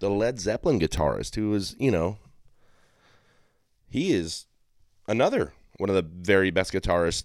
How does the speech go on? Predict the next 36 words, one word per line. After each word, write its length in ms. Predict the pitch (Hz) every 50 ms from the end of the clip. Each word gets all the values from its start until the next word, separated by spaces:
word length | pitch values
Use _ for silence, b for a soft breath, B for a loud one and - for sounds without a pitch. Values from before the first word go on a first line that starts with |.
| -
ever. 380 | - 90 85 73 78 98 120 - _ _ - - - - - _ _ _ _ _ _
And 160 | - 101 107
then 200 | 113 113 110 110 - -
Eric 280 | - 131 143 165 180 -
Clapton, 540 | - - 135 180 233 - - - 76 67 - - - _ _ _ _ _
who 100 | - 101
went 220 | 101 104 110 107
on 400 | 101 98 95 92 92 90 87 82 82 _ _ _ _ _ _ _ _ _ _ _ -
to 100 | - 98
be 460 | 90 85 90 90 85 82 82 82 78 71 92 98 _ _ _ _ _ _ _ _ _ _ _ _ _ _ _ _ _ _ _ _ _ _ _ _ _ _ _ _ _ _ _ _ _ _ _ _
one 220 | - 82 82 87 92
of 60 | 92
the 80 | 92
best 200 | 87 92 92 90
guitarists 480 | - 101 - - 98 95 90 90 - -
ever. 380 | - 95 95 90 98 120 151 165 _ _ - _ _ _ _ _ _ _ _ _ _ _ _ _ _ _ _ _ _ - -
So, 180 | - - 127
yeah, 420 | 135 135 151 180 190 151 95 82 85
that 200 | 85 95 110 147
was, 220 | 180 208 185 160
uh, 240 | 170 151 143 135 131
one 140 | 131 135 143
of 80 | 143
the 80 | 131 120
earlier 420 | 107 123 131 135 139 143 135 120
supergroups 760 | 120 - - - 143 - - 147 107 98 98 92 90 76 - -
that, 140 | 95 92
uh, 300 | 92 92 92 92 90 90 90
I 60 | 95
was 140 | 107 127 -
pretty 260 | - - 139 131 120
impressed 720 | 95 87 - - - 101 101 107 104 95 85 - - - - - -
that, 260 | 65 82 90 90 87
um, 280 | 92 87 85 85 82 85
those 200 | 85 92 120 113
guys 320 | 95 95 82 82 87 87